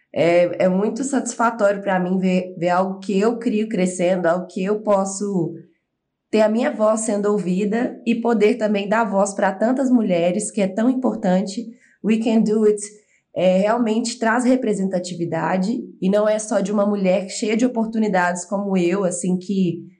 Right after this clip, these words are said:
na minha vida eu não posso reclamar, a vida foi muito carinhosa, com muitas oportunidades pra mim. Então, eu espero poder levar com a minha empresa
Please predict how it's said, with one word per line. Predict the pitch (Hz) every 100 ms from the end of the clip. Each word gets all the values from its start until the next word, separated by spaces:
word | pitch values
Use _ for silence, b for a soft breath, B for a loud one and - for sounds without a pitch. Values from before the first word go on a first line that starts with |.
| -
na | 185
minha | 196 185
vida | 196 190
eu |
não | 208 247
posso | 233 220 208
reclamar, | 202 190 175 180 196
a |
vida | 202 196 190
foi | 196 202
muito | 185 202 226 254 226 - - _ _ -
carinhosa, | 202 202 233 190 180 196 208 233 - - _
com | - 165
muitas | 185 214 226
oportunidades | 226 208 202 202 185 175 175
pra | - 190 175
mim. | 165 190 - B B
Então, | 185 196 214
eu | 208
espero | 214 214 214 202
poder | 220 208
levar | 220 262 190 202 202
com | 226
a |
minha | 202 214
empresa | 196 190 254 220 175 156